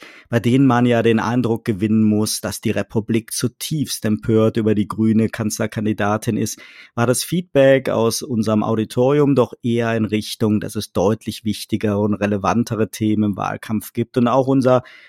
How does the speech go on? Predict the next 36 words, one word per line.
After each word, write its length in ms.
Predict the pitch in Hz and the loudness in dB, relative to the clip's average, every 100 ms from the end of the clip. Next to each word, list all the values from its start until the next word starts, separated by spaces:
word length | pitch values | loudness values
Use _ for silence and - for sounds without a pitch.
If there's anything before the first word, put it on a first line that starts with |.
| _ | _
kleiner 460 | - 139 160 151 131 | 2 4 4 4 2
Querverweis 1040 | - 143 185 - 127 107 110 113 113 110 | 0 0 2 2 2 4 4 4 2 0
auf 220 | 95 101 | -6 -8
von 360 | - - 127 165 | -6 -2 0 2
der 140 | 113 | 2
Leyen, 480 | 107 101 107 107 104 | 2 0 -2 -2 -2
Spahn 680 | 98 - - 76 92 117 120 | -4 -6 -6 -6 -6 -2 0
und 160 | 113 107 | -2 -4
Scheuer 520 | - 113 120 117 110 - _ | -2 0 2 2 -2 -8 _
hat 160 | - 127 | -6 -6
Zustimmung 840 | - - - 101 - - 95 80 | -8 -8 -6 -4 -6 -8 -10 -10
bekommen. 440 | - - - 87 107 | -12 -10 -6 -4 -6
Es 100 | - | -2
bleibt 380 | 131 175 220 | 0 0 0
aber 260 | 156 151 147 - - _ | 2 2 2 -2 -20 _
nichts 360 | 135 190 - - | 0 0 -2 0
daran 300 | 170 147 139 | 2 2 0
zu 140 | - | -2
deuteln, 560 | 110 117 131 - 165 135 | 0 4 4 2 0 0
dass 140 | 123 | 0
die 120 | 131 | -2
Debatte 460 | 117 101 117 123 135 | -4 0 0 0 0
nicht 220 | 120 - | -2 -2
verstummt 560 | 117 - - 147 214 208 | -8 -6 0 2 2 2
ist 180 | 165 127 | 0 2
und 60 | |
offensichtlich 800 | 123 120 - 110 110 113 - 117 | 0 -2 -2 -2 -2 -4 -4 -4
das 220 | 110 104 | -4 -4
grüne 340 | - 110 110 107 | 0 2 4 2
Kampagnenteam 960 | 107 101 - 107 107 107 - 110 107 | -4 -6 -6 -4 0 -2 -2 -2 0
derzeit 520 | 104 98 - - 104 | 2 0 0 -2 -2
überfordert 760 | 117 110 - - 101 104 107 - | -2 -6 -6 -4 0 0 0 -2
bis 160 | 113 - | -8 -4
verzweifelt 800 | 127 - 95 87 95 - 90 - | -4 -4 -2 -2 -4 -8 -10 -10
ist. 320 | 95 - - | -10 -8 -4
Und 260 | 101 101 | -2 -4